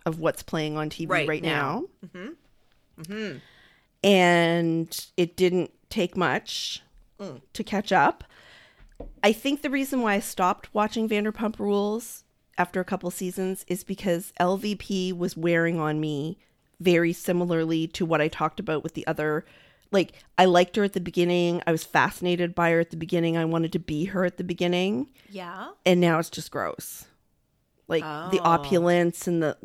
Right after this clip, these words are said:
Speaker 1: ugh, and the just, ugh. And I know she's rescuing the dogs, and that's really good,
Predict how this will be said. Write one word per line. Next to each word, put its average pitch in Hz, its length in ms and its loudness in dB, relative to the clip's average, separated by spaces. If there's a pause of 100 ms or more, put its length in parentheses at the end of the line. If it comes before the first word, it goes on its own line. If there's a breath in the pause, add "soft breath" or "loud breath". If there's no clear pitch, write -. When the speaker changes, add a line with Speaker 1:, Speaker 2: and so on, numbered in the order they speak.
Speaker 1:
ugh, 180 460 -2
and 180 140 -2
the 165 140 0 (380 loud breath)
just, - 220 -8 (280)
ugh. 180 320 4 (140)
And 214 240 2 (880 soft breath)
I 233 100 0
know 247 220 2
she's 262 280 -4
rescuing 233 520 -2
the 233 60 -2
dogs, 196 520 0
and 202 100 -2
that's - 220 -6
really 190 260 0
good, 180 560 4